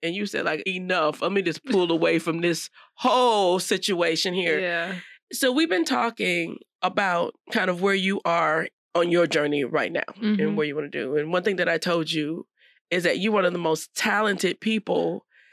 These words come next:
Speaker 1: that I know.
Speaker 2: I appreciate that. <laughs>
Speaker 1: Yeah. And you keep looking away every time I say that. I'll be
Speaker 2: It's
Speaker 1: like,
Speaker 2: hard to
Speaker 1: "Look
Speaker 2: ta-
Speaker 1: me in my
Speaker 2: <laughs>
Speaker 1: eyes."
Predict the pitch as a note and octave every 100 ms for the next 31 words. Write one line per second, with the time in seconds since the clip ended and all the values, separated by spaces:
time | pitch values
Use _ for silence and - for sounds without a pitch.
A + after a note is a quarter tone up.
0 | - _ - F#3 F#3 E3+ D#3+ D#3+ G#3 C#4
1 | G3 D#3+ - _ _ _ _ _ _ -
2 | G3+ G3+ G#3 G3+ D#3+ F3+ G3+ G#3 - B3
3 | A3+ G#3+ F#3+ D3+ D3 - - G3 F3+ -
4 | G3+ A#3 A3 A3 G#3+ G#3+ A#3 G3+ G#3+ F3+
5 | F3 F3 A#3+ A#3 G#3 E3+ E3 G#3+ - G#3
6 | G#3+ - D#4+ - D4 C4+ D#4 - D4+ D4+
7 | D4+ C#4 C#4 C#4+ C#4 G#3+ D#3+ F3 -